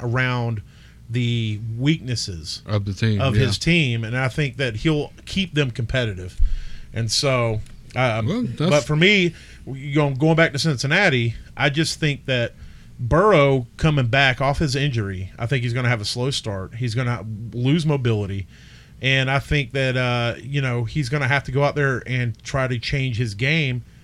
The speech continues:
Speaker 1: Excuse me. He's gonna have to change his game and, and be a different quarterback, at least for the first four or five weeks. What is that gonna
Speaker 2: Yeah,
Speaker 1: mean
Speaker 2: that's, yeah, yeah.
Speaker 1: for the record, you know?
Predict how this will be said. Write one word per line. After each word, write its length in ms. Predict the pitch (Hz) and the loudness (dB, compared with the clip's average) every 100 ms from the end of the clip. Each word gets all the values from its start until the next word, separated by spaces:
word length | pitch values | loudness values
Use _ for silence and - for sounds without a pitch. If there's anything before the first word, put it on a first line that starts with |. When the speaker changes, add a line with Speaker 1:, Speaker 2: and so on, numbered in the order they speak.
| - - - - - - - | -20 -20 -20 -20 -20 -20 -20
Speaker 1:
Excuse 300 | - - 147 | -12 -4 -4
me. 140 | 110 98 - - - | -4 -8 -14 -20 -14
He's 100 | 123 | 0
gonna 80 | 143 | 2
have 80 | 147 | 2
to 60 | 117 | 0
change 240 | 165 151 | 0 2
his 100 | 117 | 0
game 420 | 127 175 180 151 135 | 2 4 4 2 0
and, 360 | 135 135 131 123 | 0 0 0 -2
and 500 | 131 123 120 104 107 | -2 0 0 -2 0
be 100 | 147 | 2
a 40 | |
different 320 | 123 143 127 - | 4 2 0 -2
quarterback, 400 | 202 156 120 - | 0 2 2 0
at 120 | 90 | 0
least 220 | 202 226 | 0 0
for 280 | - 135 135 | -2 -2 0
the 80 | 120 | -2
first 240 | 147 127 | -4 -4
four 120 | - | -2
or 40 | 120 | -2
five 220 | 113 95 | -2 -4
weeks. 440 | 107 120 - - - - - - | -4 -6 -6 -14 -18 -20 -20 -6
What 100 | 120 | -2
is 60 | |
that 120 | 127 123 | -2 -2
gonna 160 | 127 | -2
Speaker 2:
Yeah, 60 | 120 | 0
Speaker 1:
mean 180 | 139 165 | 2 4
Speaker 2:
that's, 280 | 170 160 - - | 4 0 -6 -4
yeah, 100 | 147 | -2
yeah. 220 | 123 120 | 2 4
Speaker 1:
for 60 | |
the 80 | 113 | 6
record, 460 | 127 170 185 113 104 | 6 4 4 0 -2
you 100 | 120 | -2
know? 240 | 120 127 | 0 -2